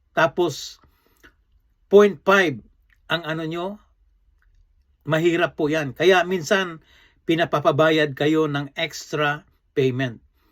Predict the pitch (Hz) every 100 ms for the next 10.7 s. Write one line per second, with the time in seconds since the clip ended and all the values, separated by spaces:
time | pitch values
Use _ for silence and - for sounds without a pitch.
0 | _ _ _ _ _ 139 156 156 - _
1 | _ _ _ _ _ _ _ _ 196 196
2 | 220 233 233 220 214 220 165 127 _ _
3 | _ _ _ _ _ _ _ _ _ 208
4 | 196 208 208 220 196 196 233 226 226 _
5 | _ _ _ _ _ _ _ 151 196 190
6 | 160 190 185 - 156 160 175 175 214 226
7 | 208 214 214 202 175 160 151 151 _ _
8 | _ - 147 170 165 180 190 185 190 175
9 | 170 175 175 175 - 165 180 165 170 160
10 | 139 147 - 147 165 165 147